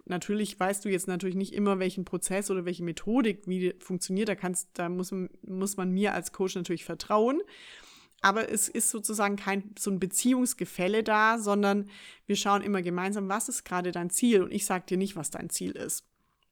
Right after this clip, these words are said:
Und letztendlich ist auch Hilfe zur Selbsthilfe das eines der wichtigsten Ziele,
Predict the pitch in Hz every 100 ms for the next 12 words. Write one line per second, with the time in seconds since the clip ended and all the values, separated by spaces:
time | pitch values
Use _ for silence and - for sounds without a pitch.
0 | _ _ _ _ _ _ _ - - 214
1 | 208 - 226 240 233 196 - 226 262 269
2 | - 196 190 196 - - 180 - 170 170
3 | 185 - - - 180 190 - 175 170 175
4 | - 180 - - 170 - - - -